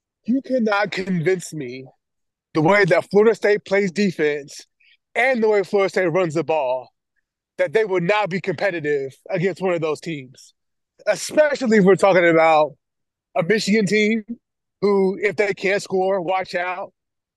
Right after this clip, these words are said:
or a Washington team that they can't stop the run, watch out. So to me, it's not a runaway that he's get blown out of those games either.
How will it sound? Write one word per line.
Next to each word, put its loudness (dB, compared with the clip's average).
or -4
a -4
Washington -4
team -8
that -4
they -2
can't -6
stop -4
the -4
run, -6
watch -4
out. -4
So -2
to -4
me, 2
it's -4
not -2
a -6
runaway -2
that -4
he's -4
get -6
blown -4
out -2
of -4
those -6
games -6
either. -6